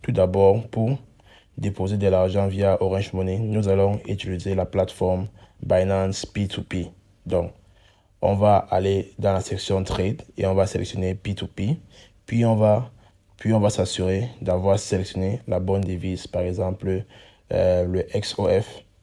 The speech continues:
pour le franc C F A. Donc, X O F, retenez bien. Et dans la section P two P, vous devez, vous verrez une liste de vendeurs. Donc, on va u-,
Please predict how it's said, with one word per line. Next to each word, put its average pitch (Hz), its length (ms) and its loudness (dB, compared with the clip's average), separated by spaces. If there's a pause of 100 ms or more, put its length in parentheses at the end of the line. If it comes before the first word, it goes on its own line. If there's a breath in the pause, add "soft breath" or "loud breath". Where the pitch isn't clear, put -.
pour 95 120 -4
le 90 80 -2
franc 92 280 -2
C 92 220 -4
F - 120 -6
A. - 240 -6
Donc, 90 360 -4
X 110 220 -2
O 95 140 2
F, - 260 -4 (220)
retenez 95 480 -4
bien. 98 260 0 (400 loud breath)
Et 92 520 0
dans 107 360 4 (640 loud breath)
la - 80 0
section 104 440 -2 (560)
P 107 140 -2
two 95 160 -4
P, 101 280 -2
vous 107 260 -4
devez, 98 480 -2 (360 loud breath)
vous 104 220 -4
verrez 98 320 0
une 101 140 0
liste 101 280 -2 (380)
de 98 140 -4
vendeurs. 90 540 -2 (380 soft breath)
Donc, 92 120 -2
on 92 100 2
va 98 240 4
u-, 113 60 -2